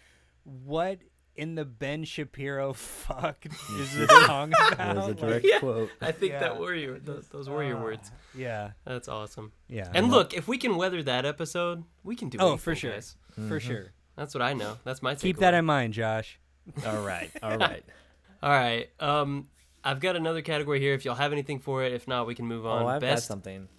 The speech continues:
Speaker 3: best guest moment.
Speaker 2: Oh, no, I don't have that one. Oh, guest
Speaker 1: Um,
Speaker 3: Like a
Speaker 2: moment?
Speaker 3: guest moment that stands out. It really doesn't have to do with us. That was, like, a guest showing up in an
Speaker 2: Does this include
Speaker 3: interesting way.
Speaker 2: interviews, too?
Speaker 3: Totally, yeah.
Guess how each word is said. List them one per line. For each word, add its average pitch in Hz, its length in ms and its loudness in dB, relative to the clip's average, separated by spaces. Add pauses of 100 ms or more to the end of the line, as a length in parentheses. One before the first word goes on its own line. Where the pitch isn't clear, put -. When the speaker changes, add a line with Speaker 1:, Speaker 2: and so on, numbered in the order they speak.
(100)
Speaker 3:
best 139 340 -4
guest 127 560 -8
moment. 165 420 -6
Speaker 2:
Oh, 120 200 -6
no, 113 140 -8
I 101 80 -8
don't 98 120 -12
have 95 100 -16
that - 120 -18
one. 110 80 -20 (500)
Oh, 190 320 0
guest 226 200 0
Speaker 1:
Um, 233 100 -2
Speaker 3:
Like - 20 -2
a 247 80 -2
Speaker 2:
moment? - 160 -2
Speaker 3:
guest 160 300 0
moment 127 300 0
that 113 120 -10
stands 117 340 -6
out. 104 240 -6
It 131 80 -8
really 190 180 2
doesn't 165 200 -6
have 165 140 -2
to - 40 -20
do 143 80 -6
with 131 140 -6
us. - 400 -10 (260)
That 110 140 -8
was, 107 100 -12
like, 104 240 -12
a 117 60 -14
guest 113 280 -8
showing 104 280 -6
up 101 180 -10
in 104 80 -10
an 101 60 -8
Speaker 2:
Does - 80 -12
this 117 120 -10
include 120 340 0
Speaker 3:
interesting 107 180 -4
way. 110 100 -2
Speaker 2:
interviews, 120 380 -4
too? 123 320 -6 (360)
Speaker 3:
Totally, 110 460 -10 (100)
yeah. 117 240 -10